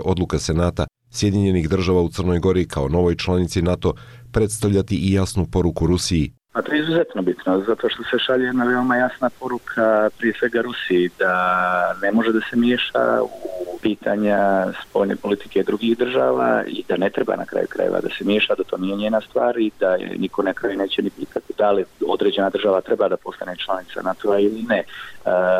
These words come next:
Speaker 2: na kraju krajeva ono što je vrlo bitno jeste da ovaj dio, e, jugoistoka Evrope, e, vrlo jasno stremi, vrlo jasno postaje na kraju krajeva dio zapada i samo je pitanje dana kada će kompletna, e,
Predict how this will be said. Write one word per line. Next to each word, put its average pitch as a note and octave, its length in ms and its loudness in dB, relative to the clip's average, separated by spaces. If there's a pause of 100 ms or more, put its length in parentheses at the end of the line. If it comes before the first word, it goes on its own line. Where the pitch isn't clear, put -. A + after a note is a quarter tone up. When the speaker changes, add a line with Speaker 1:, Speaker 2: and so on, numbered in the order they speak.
(220)
Speaker 2:
na G#2+ 80 0
kraju A2 240 0
krajeva A2+ 560 0
ono A2+ 160 -4
što - 180 -2
je A2 60 4
vrlo A2+ 220 0
bitno A2+ 280 -2
jeste A2+ 360 0
da G#2+ 460 2 (140)
ovaj G2+ 360 0
dio, G#2 280 4
e, - 340 -6 (200)
jugoistoka G2+ 640 0
Evrope, G#2 460 0
e, A2 300 4 (420)
vrlo G#2+ 320 4 (140)
jasno G#2+ 540 -2 (140)
stremi, F#2+ 760 -2
vrlo G2 180 2
jasno F#2+ 320 0
postaje G2+ 600 0
na F#2 160 -4
kraju F#2 220 -4
krajeva F#2 340 -2
dio F#2+ 320 0
zapada A#2 480 0
i A#2 300 -2
samo A#2+ 200 0
je A2+ 120 -4
pitanje A#2 360 -2 (480)
dana B2 260 0
kada B2 240 0
će - 160 -2
kompletna, A2+ 560 -2 (340)
e, G2+ 80 2